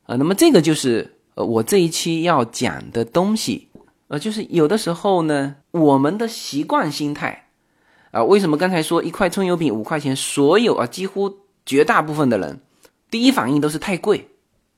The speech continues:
那对，这是芸芸众生的心态。但是呢，就有极个别的人，他一下子就发现这里的商机，是吧？那你空间这么大，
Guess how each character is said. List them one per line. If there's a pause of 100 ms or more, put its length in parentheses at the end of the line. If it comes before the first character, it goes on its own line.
(160)
那
对，
这
是 (320)
芸
芸
众
生
的
心
态。 (100)
但
是
呢，
就
有
极
个
别
的 (120)
人， (240)
他
一
下
子
就
发
现
这
里
的
商
机， (160)
是
吧？ (220)
那
你 (140)
空
间
这
么
大，